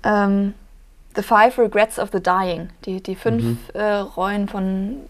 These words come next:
Speaker 1: der, von den Sterbenden, ach, ich weiß nicht, wie es auf Deutsch heißt, ähm,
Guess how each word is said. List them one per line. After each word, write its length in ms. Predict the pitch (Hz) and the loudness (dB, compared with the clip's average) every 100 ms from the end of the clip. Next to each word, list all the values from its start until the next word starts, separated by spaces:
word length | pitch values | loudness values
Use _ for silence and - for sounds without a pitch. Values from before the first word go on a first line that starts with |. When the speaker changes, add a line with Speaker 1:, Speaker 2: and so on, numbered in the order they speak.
| - | -10
Speaker 1:
der, 80 | |
von 140 | - - | -10 -10
den 140 | 196 190 | -8 -4
Sterbenden, 480 | - 170 180 175 - | 2 2 2 -2 -6
ach, 140 | - | -8
ich 80 | - | -4
weiß 120 | - | -4
nicht, 180 | 196 247 | -4 -6
wie 60 | - | -6
es 100 | 180 | -4
auf 100 | - | -2
Deutsch 260 | 175 - | -2 -2
heißt, 280 | - - - - - - - - - - - | -6 -8 -10 -18 -20 -20 -20 -20 -14 -14 -6
ähm, 320 | 190 180 175 | -2 -2 -4